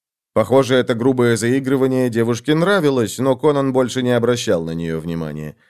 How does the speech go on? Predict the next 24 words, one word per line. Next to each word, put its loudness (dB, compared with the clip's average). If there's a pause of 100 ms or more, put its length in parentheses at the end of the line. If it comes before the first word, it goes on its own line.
(280)
Достав 2
откуда-то -2
большой 0
ломоть -2
хлеба 0
и -2
медный -2
кувшин -2
с -8
вином, 0
он 0
отнёс -2
всё -2
это -2
Ясмине, -2
которая, 0
поднявшись -4
со -4
своего -2
ложа, -2
изумлённо -2
смотрела -6
на -10
него. -12